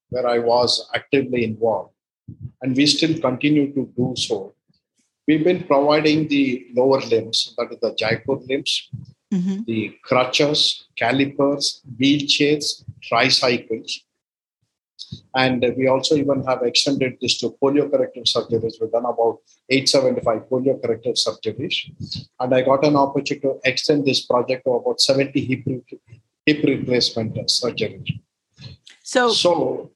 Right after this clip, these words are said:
Speaker 2: so
Speaker 1: we
Speaker 2: seventy
Speaker 1: began
Speaker 2: different, seventy different locations do this? Is that what I'm hearing correctly? I'm sorry.
Speaker 1: So seventy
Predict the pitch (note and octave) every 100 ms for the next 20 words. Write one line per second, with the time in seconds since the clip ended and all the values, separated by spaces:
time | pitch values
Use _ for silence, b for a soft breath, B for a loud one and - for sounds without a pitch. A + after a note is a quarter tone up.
0 | - B3 G3 E3+ C#4 C#4+ C#4+ C#4+ B3+ C4+
1 | C4+ C#4+ C#4 - - C4 C4 C#4 C#4 A#3
2 | B3+ C4 C4 A3+ _ _ - A#3+ A#3+ C#4
3 | A#3+ C4+ D4 D#4 - C#4 C#4 D#4+ F#4 -
4 | A3+ A3+ A3+ A#3+ B3+ B3+ C4+ - B3 -
5 | - A#3+ A#3 D#3 E3 A3+ D3+ - - -
6 | - D#3+ D3+ F#3+ G3 G#3 G#3